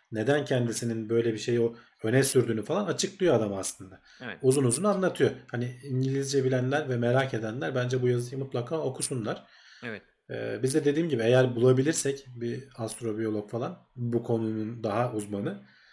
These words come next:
Speaker 2: Evet.
Speaker 1: e,
Speaker 2: Tanıdığı olan varsa bize ulaşsın. Hani, e, ulaşabilirler. Senin, e, sana ulaşabilirler. Bana ulaşıp sosyal medyadan her yerden ulaşabilirsiniz. Benim maillerim falan da açık. Hani adımı arattığınız zaman mailimi bulursunuz. Dolayısıyla hani,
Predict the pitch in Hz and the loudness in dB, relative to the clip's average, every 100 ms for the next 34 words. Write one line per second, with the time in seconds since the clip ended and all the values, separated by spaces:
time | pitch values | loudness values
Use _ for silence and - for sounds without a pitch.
0 | _ _ - 127 120 117 113 - 147 165 | _ _ -12 -8 -8 -8 -14 -6 -2 0
1 | 165 202 202 196 214 196 - 226 202 214 | 2 4 4 2 0 -2 -4 -8 0 0
2 | 214 208 - - 240 - _ - 139 135 | 0 -2 -4 -10 -12 -14 _ -10 -8 -8
3 | - 123 123 123 123 120 120 120 120 120 | -6 -4 -2 0 0 0 -2 -2 -2 -4
4 | - 135 143 165 151 160 151 131 - - | -6 -8 -6 -6 -6 -4 -4 -4 -8 -8
5 | 139 139 131 - - 117 - - 127 131 | -6 -6 -10 -14 -12 -12 -12 -12 -10 -8
6 | 113 - 101 98 98 113 113 120 123 110 | -8 -8 -10 -10 -6 -4 -2 -4 -6 -10
7 | 110 123 117 131 117 110 98 98 107 113 | -10 -8 -6 -4 -4 -6 -10 -8 -8 -6
8 | 107 101 135 196 - _ _ - 139 135 | -6 -8 -10 -12 -16 _ _ -10 -8 -6
9 | 156 147 165 - 117 120 123 127 127 127 | -6 -6 -8 -10 -10 -8 -8 -6 -8 -4
10 | 123 123 - 127 123 95 - - 90 - | -6 -6 -8 -6 -6 -8 -12 -16 -12 -10
11 | 110 107 107 113 - - 110 160 139 120 | -8 -8 -6 -6 -8 -14 -14 -12 -10 -10
12 | 117 117 123 151 - 185 247 _ _ _ | -10 -12 -14 -14 -14 -16 -16 _ _ _
13 | - 170 180 180 - 202 175 180 185 | -8 -4 -4 -6 -8 -8 -8 -8 -10